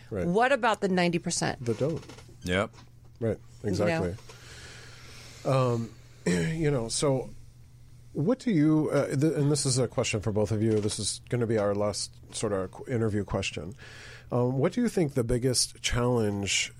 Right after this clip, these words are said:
Speaker 1: uh, the biggest challenges today are for people in recovery as compared to when you started your,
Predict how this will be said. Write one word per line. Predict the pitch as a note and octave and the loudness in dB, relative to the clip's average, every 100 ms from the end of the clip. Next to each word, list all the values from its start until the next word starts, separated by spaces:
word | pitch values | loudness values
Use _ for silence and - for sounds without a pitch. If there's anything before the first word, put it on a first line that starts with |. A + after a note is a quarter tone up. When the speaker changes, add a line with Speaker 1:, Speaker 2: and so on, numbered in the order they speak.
| - - | -8 -2
Speaker 1:
uh, | A#2 G#2+ | 0 2
the | G#2+ | 0
biggest | A2 B2 - | 0 0 0
challenges | - B2 A#2+ G#2+ G2+ | 0 2 2 0 -2
today | - A2 G#2 G2+ G2+ | 0 2 4 4 2
are | G2+ G2+ | 2 2
for | - G2+ | 0 -2
people | - - G#2+ F#2+ | -2 0 -2 -2
in | G2+ | -2
recovery | G2 - G#2 G2+ G2 G2 | -2 -2 -4 0 0 0
as | F#2+ | -2
compared | - G#2 - A2 G#2 | -2 -4 0 0 0
to | G#2+ | -2
when | G2+ G2 | -2 -2
you | G2 | -2
started | F#2+ - G2 F#2+ F2+ | -2 -2 0 -2 -2
your, | F2+ G2 G2+ | -4 -4 -6